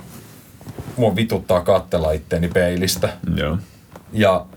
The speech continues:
Speaker 1: jotenkin tuntui, että mä en ihan tarkkaan muista sitä ajatusta, mutta jotenkin se vaan tuntui sieltä, että nyt ehkä pitäisi tehdä jotain, että kun mä kuitenkin liikun jonkun verran, niin tähän voisi ottaa jotain nyt, niin kuin, jonkun tavoitteen, joka tekisi siitä, että olisi joku, mikä kohti mennä.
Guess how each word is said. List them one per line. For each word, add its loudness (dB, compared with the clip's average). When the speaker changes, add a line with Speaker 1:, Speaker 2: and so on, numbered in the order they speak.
Speaker 1:
jotenkin 2
tuntui, 2
että -6
mä 0
en 2
ihan 4
tarkkaan 4
muista 2
sitä 4
ajatusta, 4
mutta 0
jotenkin 2
se 0
vaan 4
tuntui 0
sieltä, 0
että -2
nyt -4
ehkä 0
pitäisi 2
tehdä 4
jotain, 2
että -4
kun -2
mä 0
kuitenkin 0
liikun 2
jonkun 0
verran, 4
niin -2
tähän 4
voisi 4
ottaa 2
jotain 2
nyt, -2
niin 0
kuin, 0
jonkun -2
tavoitteen, 2
joka -2
tekisi -4
siitä, 0
että 0
olisi 2
joku, -2
mikä -2
kohti -2
mennä. 0